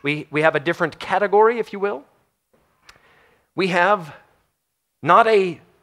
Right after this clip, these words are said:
fellow laborer, but a laborer. All right, so point one, how may I help you, that is the least among us? Point two,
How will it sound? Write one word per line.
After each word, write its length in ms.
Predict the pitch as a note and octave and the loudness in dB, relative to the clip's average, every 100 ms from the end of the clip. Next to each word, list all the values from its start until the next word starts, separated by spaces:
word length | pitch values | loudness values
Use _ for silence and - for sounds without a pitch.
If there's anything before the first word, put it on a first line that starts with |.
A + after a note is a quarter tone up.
| _ _ - | _ _ -20
fellow 500 | - A3 G#3+ G3+ G3+ | -2 2 4 6 4
laborer, 760 | E3 D#3 C#3 C#3 C#3 C3+ F3 - _ _ _ _ _ _ _ _ _ | 4 2 2 0 2 2 0 -8 _ _ _ _ _ _ _ _ _
but 240 | D3+ D#3+ - | 2 2 -2
a 300 | D3+ D3 D#3 | -4 -4 -8
laborer. 720 | C#3+ C3+ C#3+ C3+ B2 G#2 F2 - _ _ _ _ _ _ _ _ G#2+ | -12 -4 -4 -2 -4 -4 -8 -14 _ _ _ _ _ _ _ _ -12
All 60 | |
right, 100 | D3 | -12
so 180 | - E3 - - | -8 -8 -10 -6
point 240 | G3 G#3+ F3+ | 2 2 4
one, 540 | G#3+ D#3+ B2+ D#3 D#3+ _ _ _ _ _ _ _ | 2 4 2 -4 -10 _ _ _ _ _ _ _
how 160 | - G#3+ | 0 0
may 160 | A3 G3+ | 2 2
I 140 | F#3+ | 2
help 320 | D#3+ F#3 - | 2 2 2
you, 320 | D3 C#3+ D3+ - | -4 -4 -6 -4
that 160 | - D#3 | 0 0
is 160 | D3+ - | -2 -4
the 120 | D3 | -6
least 340 | C#3 D3+ - | -4 -8 -8
among 260 | B2 G2+ G2 | -6 -6 -8
us? 260 | A#2 - _ _ _ _ _ _ _ | -16 -20 _ _ _ _ _ _ _
Point 240 | F#3+ G3+ F#3+ | 0 0 0
two, 300 | F#3+ D#3 | -2 -2